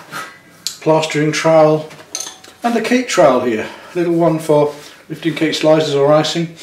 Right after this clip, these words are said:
Quite a nice, uh, y-, y-, tool for a large, uh, palette, for a large painting knife, isn't it?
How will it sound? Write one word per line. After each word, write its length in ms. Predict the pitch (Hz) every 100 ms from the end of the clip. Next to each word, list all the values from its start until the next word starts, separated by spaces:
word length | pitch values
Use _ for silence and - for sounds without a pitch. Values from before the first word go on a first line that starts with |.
| - - - - - -
Quite 200 | 247 160
a 40 |
nice, 380 | 156 156 - - - -
uh, 180 | 147 - - - - - -
y-, 120 | 170 -
y-, 140 | 160 143
tool 240 | - 165
for 220 | 156 160
a 40 | 151
large, 520 | 160 160 160 160 165
uh, 180 | 165 165
palette, 280 | 196 185 -
for 720 | - - - - _ - 156
a 40 |
large 260 | 170 160 -
painting 320 | 214 127 131
knife, 240 | 123 120
isn't 160 | 156 120
it? 180 | 113